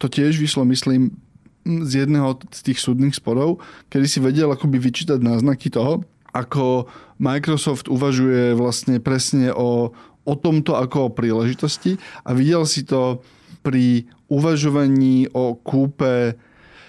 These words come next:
Activision. To je vlastne tá veľká,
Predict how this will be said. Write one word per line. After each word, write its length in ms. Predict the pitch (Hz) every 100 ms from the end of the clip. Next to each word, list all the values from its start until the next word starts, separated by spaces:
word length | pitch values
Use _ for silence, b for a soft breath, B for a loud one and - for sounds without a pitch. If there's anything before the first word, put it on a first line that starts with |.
| B B
Activision. 560 | 151 131 147 117 107 107 101 B B B
To 160 | - 131
je 60 |
vlastne 240 | 123 120 131
tá 80 | 120
veľká, 640 | 127 139 139 120 117